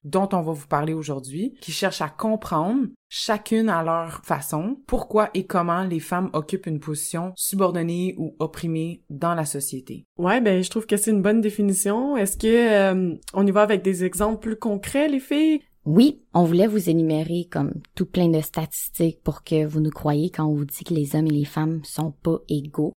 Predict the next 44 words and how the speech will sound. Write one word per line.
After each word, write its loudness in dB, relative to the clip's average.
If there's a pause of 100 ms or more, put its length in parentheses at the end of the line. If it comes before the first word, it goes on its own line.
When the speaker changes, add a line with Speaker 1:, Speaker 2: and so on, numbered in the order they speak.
(120)
Speaker 3:
Mais 0
on 2
sait -4
très -2
bien 0
que -2
vous -2
vous -4
faites -6
probablement -2
bombarder -4
de -12
ces -8
statistiques-là -6
en -6
cette -6
journée 0
des -2
femmes. -2 (200)
Et 2
on -2
sait -2
très -2
bien -2 (200)
que 4
si -4
on 2
dit -2
que -6
les 0
femmes -2
composent -2
la -4
totalité -2
ou -6
presque -4
des -4
victimes -2
de -4
crimes -2
commis -2
par -2
un -2
conjoint -2